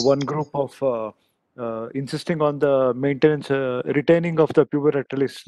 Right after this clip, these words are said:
sling, other group saying we'll divide it, nothing happens. But what was the thing that Pina introduced which he feels that has changed his,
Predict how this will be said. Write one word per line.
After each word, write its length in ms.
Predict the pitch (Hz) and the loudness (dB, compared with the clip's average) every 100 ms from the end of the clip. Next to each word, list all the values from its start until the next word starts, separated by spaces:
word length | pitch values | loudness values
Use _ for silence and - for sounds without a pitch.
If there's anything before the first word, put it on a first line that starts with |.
| 127 | -12
sling, 380 | - 151 147 139 | -2 -2 0 0
other 220 | 127 139 | 2 2
group 300 | 127 139 - | 2 -2 2
saying 220 | 147 143 | 0 2
we'll 220 | 139 131 | -2 -2
divide 360 | 123 135 139 139 | 2 2 4 2
it, 220 | 143 - - | -2 -6 -6
nothing 260 | 135 151 135 | -4 -2 -2
happens. 420 | 120 - 143 - _ _ _ - | -2 -2 -6 -8 _ _ _ 0
But 160 | 170 | 2
what 140 | 165 190 | 4 2
was 160 | 196 | 0
the 100 | 190 | 0
thing 240 | - 196 185 | 0 0 2
that 240 | 165 - | 0 0
Pina 180 | 165 165 | -2 0
introduced 600 | 156 135 156 156 143 - | -2 -2 -2 -2 -4 -6
which 360 | 143 - - _ _ _ _ _ | -6 -6 -16 _ _ _ _ _
he 140 | 151 | -4
feels 320 | 147 156 147 127 | 0 0 0 0
that 180 | 135 | 0
has 340 | 135 127 - 170 - | 0 -2 -6 -20 -10
changed 420 | - 139 131 120 | -4 -4 -4 -4
his, 320 | 135 123 - | -4 -4 -8